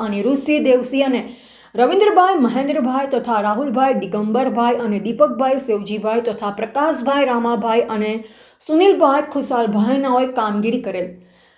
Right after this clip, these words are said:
તાપી જિલ્લા ક્રાઇમ બ્રાન્ચ તાપી આઈસર ટેમ્પોમાં લોખંડપત્રના બોક્સમાં પ્રોહિબિશનની હેરાફેરી કરતા પ્રોહિબિશન જથ્થા સાથે કુલ કિંમત રૂપિયા એક્યાસી લાખ એક્યાસી હજાર એંસીના મુદ્દામાલ સાથે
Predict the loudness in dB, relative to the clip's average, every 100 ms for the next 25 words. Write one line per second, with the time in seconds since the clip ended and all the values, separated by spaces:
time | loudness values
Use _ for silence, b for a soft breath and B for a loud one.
0 | b 0 2 6 8 8 4 2 2 4
1 | 4 2 -2 -2 -2 0 2 2 2 -2
2 | -2 -4 -2 0 2 2 0 -4 -8 -4
3 | -6 -2 0 4 4 4 0 0 -2 2
4 | 2 2 0 2 2 2 0 -2 -2 -4
5 | -4 -6 0 -2 0 -2 -2 -2 -2 -4
6 | -6 -2 2 2 2 0 -2 0 -2 -2
7 | -2 0 -2 -4 -2 0 0 B B B
8 | 0 0 2 2 2 4 4 4 2 -4
9 | 0 0 0 0 2 2 -2 -2 -4 -4
10 | -2 -2 -2 -4 -4 -6 0 0 2 0